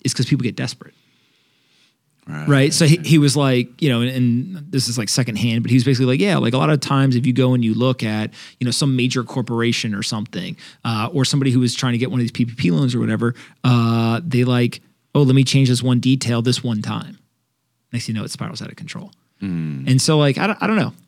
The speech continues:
Speaker 1: It, it also makes you think, um, how much social media, like, exasperates all of this, right? Like,
Speaker 2: Yeah.
Speaker 1: many of these stories, the guy in Indiana, if we were living fifty years ago, like, you and I would, wouldn't even heard of it.
Speaker 2: Right.
Speaker 1: Right?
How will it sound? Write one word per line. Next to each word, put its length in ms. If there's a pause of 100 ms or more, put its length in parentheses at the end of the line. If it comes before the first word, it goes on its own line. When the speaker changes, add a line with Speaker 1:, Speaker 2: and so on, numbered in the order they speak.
(400)
Speaker 1:
It, 220
it 80
also 280
makes 240
you 60
think, 480 (100)
um, 360
how 120
much 200
social 300
media, 440
like, 320
exasperates 720
all 120
of 60
this, 300 (640)
right? 280
Like, 360 (100)
Speaker 2:
Yeah. 260
Speaker 1:
many 300
of 80
these 160
stories, 300
the 120
guy 200
in 80
Indiana, 580 (840)
if 340
we 140
were 160
living 420
fifty 300
years 260
ago, 320
like, 380 (160)
you 140
and 80
I 40
would, 160
wouldn't 200
even 180
heard 240
of 140
it. 100 (800)
Speaker 2:
Right. 180
Speaker 1:
Right? 440